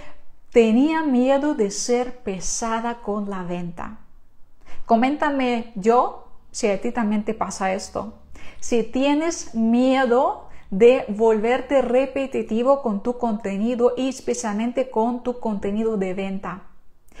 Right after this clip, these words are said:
Y por eso te bloqueas a la hora de vender. Por eso no sabes, dices, "Es que no sé ya, no sé cómo vender, porque parece que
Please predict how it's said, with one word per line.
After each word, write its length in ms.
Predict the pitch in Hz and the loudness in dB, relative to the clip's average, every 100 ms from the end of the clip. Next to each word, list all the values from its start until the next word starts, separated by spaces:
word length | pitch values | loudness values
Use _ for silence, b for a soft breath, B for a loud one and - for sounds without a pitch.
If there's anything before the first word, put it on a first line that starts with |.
| B | B
Y 80 | 220 | -4
por 160 | 202 208 | 2 4
eso 200 | 233 269 | 4 2
te 100 | 254 | 2
bloqueas 480 | 208 208 220 240 214 | 2 0 0 0 0
a 60 | |
la 100 | 202 | 0
hora 160 | 208 220 | 0 0
de 100 | 202 | 0
vender. 640 | 190 180 202 226 - - - | 0 -2 0 -2 -4 -12 -10
Por 120 | - 196 | -6 -2
eso 300 | 233 226 - | 0 -2 -2
no 140 | 220 | -2
sabes, 400 | 214 254 233 202 | 0 2 2 2
dices, 320 | 202 196 196 - 185 | 0 -4 -6 -8 -12
"Es 100 | 214 | -8
que 120 | 254 | -6
no 100 | 240 | -6
sé 220 | 262 285 | -4 -2
ya, 260 | 277 269 262 | 0 0 -2
no 100 | 240 | -4
sé 200 | 247 269 | -2 -4
cómo 240 | 269 262 254 | -2 -2 2
vender, 420 | 240 247 311 285 | 2 4 2 2
porque 200 | 214 233 | -2 -2
parece 360 | 233 247 254 285 | -2 -4 -4 0
que 240 | 254 262 | 0 0